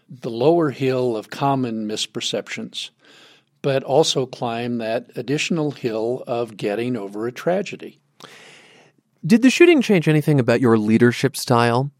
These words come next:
Speaker 2: or how you run the city?
Speaker 1: My short answer is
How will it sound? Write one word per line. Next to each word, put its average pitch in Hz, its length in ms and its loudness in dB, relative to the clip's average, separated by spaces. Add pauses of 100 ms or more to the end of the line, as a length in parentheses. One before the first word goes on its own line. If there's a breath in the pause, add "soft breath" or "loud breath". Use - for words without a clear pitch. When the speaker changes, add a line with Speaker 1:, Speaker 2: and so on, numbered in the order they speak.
(100)
Speaker 2:
or 110 80 -6
how 113 100 -4
you 110 160 2
run 101 360 0
the 120 80 -2
city? 120 420 -4 (1400 soft breath)
Speaker 1:
My 131 240 0
short 185 440 4
answer 127 560 0
is 113 600 -4